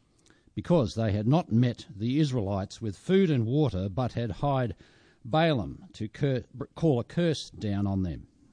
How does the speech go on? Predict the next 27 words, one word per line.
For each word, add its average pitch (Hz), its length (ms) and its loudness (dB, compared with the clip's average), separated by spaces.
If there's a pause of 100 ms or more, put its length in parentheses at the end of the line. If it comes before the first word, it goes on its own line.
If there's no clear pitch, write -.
(1200)
Our 139 100 -2
God, 175 260 2
however, 123 500 0 (580)
turned 196 240 2
the - 80 -2
curse 120 340 -2
into 113 240 -2
a 104 60 -2
blessing. 120 420 -6 (1500)
When 156 140 2
the 151 80 4
people 165 340 2
heard 196 260 10
this 151 240 2
law, 110 380 0 (760)
they 117 160 -4
excluded 170 600 0
from 131 180 0
Israel 113 640 0
all 135 320 2
who 131 200 0
were 123 260 0
of 110 220 -6
foreign 123 560 -2 (400)
descent." 107 520 -6 (2000)
Before 214 360 2
this, 139 420 -4